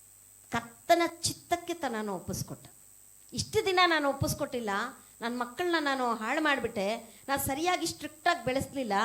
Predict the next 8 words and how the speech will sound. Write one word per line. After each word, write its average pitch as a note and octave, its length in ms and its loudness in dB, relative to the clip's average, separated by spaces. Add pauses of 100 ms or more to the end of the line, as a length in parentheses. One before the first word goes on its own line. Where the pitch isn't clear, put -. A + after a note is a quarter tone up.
(480)
ಅದಕ್ಕೆ E4 400 2
ಈಗ C4 100 2 (160)
ದೇವ್ರ D4 200 2
ಚಿತ್ತಕ್ಕೆ - 360 -4
ನಾನು A#3+ 200 -2
ಒಪ್ಪಿಸ್ಕೊಡ್ತೀನಿ" B3 680 0
ಅಂತೇಳಿ G#3+ 600 -2
ಒಪ್ಪಿಸ್ಕೊಟ್ಬಿಟ್ಟ. - 680 -8